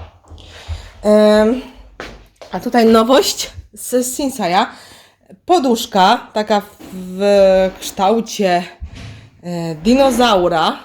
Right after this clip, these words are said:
Dobra, chwilę gadałam z Agnieszką. E, a teraz wam dalej pokazuję. To jest taki kształt, no, dinozaura. <laughs> Maxa ostatniej fazy. E, i jest wykonana jak na dwadzieścia złotych,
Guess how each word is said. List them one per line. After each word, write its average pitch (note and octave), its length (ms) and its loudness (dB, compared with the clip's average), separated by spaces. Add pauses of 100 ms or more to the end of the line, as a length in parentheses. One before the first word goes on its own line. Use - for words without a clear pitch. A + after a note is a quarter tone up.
(220)
Dobra, D3+ 440 -4 (220)
chwilę D#3+ 300 -4
gadałam F3 400 4
z D#3+ 60 -4
Agnieszką. E3 640 -2 (300)
E, E3+ 380 0
a F#3+ 80 -2
teraz G3+ 280 2
wam F3+ 220 0
dalej F3+ 220 4
pokazuję. F3+ 420 -2
To F3+ 60 -2
jest F3+ 120 -4
taki - 220 -10
kształt, - 600 0
no, E3+ 320 0
dinozaura. G3+ 800 2 (400)
<laughs> - 400 -20
Maxa G3+ 340 -2
ostatniej F#3+ 400 -4
fazy. E3+ 480 0 (400)
E, E3+ 400 0 (140)
i - 120 -18 (100)
jest - 120 2
wykonana D#4 540 4 (540)
jak C#4 160 0
na C#4+ 160 4
dwadzieścia C4+ 520 0
złotych, B3+ 500 2